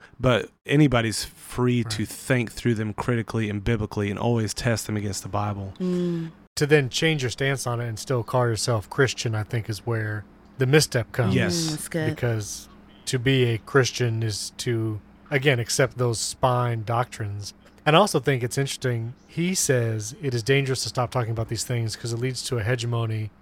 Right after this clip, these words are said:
Speaker 2: among those who already control seminaries, colleges, magazines. And he lumps seminaries in with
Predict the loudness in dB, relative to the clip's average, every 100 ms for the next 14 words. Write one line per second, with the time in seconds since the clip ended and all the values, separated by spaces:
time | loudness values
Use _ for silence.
0 | -12 -4 0 0 2 0 0 -4 0 2
1 | 4 2 -2 -6 -6 -8 -2 2 2 0
2 | -4 -6 -4 -2 -2 -2 -4 -4 -2 0
3 | -2 -4 -6 -4 -6 -6 -6 -8 -10 -20
4 | 0 2 4 4 2 0 0 2 0 0
5 | 0 -2 -4 -4 -2 -4 -8